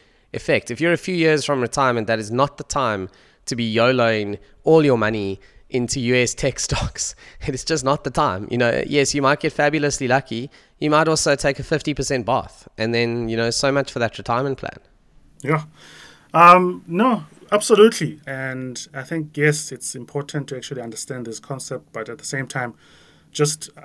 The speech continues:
Speaker 2: a thought that just came into my mind now while you're speaking, um, Ghost, is that, I mean, there's quite a lot of complexity in terms of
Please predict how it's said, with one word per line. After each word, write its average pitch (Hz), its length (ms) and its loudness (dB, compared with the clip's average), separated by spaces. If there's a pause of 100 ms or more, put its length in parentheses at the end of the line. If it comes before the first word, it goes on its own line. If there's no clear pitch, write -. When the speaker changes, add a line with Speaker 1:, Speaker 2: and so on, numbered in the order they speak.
Speaker 2:
a 135 80 -18
thought 156 380 -2
that 127 140 -6
just - 220 -8
came 135 220 -4
into 123 160 -12
my 117 120 -10
mind 117 360 -6
now 113 320 -6
while 110 260 -10
you're 110 120 -14
speaking, 117 720 -12
um, 104 420 -16
Ghost, 107 300 -10
is 104 120 -14
that, 104 280 -14 (500)
I 131 40 -8
mean, 127 340 -4 (500)
there's 131 260 -10
quite 202 200 -4
a 190 40 -2
lot 165 140 0
of 151 120 -4
complexity 147 720 -6
in 110 120 -12
terms 123 240 -12
of - 400 -14